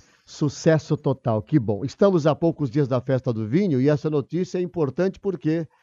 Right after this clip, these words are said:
o produto aqui da terra ganha um destaque muito importante. Daqui a pouco o Gilmar vai falar conosco também,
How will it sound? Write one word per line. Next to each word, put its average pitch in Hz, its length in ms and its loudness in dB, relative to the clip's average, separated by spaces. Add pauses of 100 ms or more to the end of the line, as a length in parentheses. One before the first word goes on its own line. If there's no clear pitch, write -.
(240)
o 147 280 2
produto 160 580 4
aqui 127 140 -2
da 131 160 4
terra 160 540 4 (240)
ganha 151 320 4
um 143 40 2
destaque 139 500 2
muito 131 220 -2
importante. 127 520 0
Daqui 131 220 0
a 123 60 2
pouco 160 460 0
o 143 80 0
Gilmar 123 600 2 (320)
vai 135 180 2
falar 127 320 2
conosco 127 380 -2
também, 147 480 2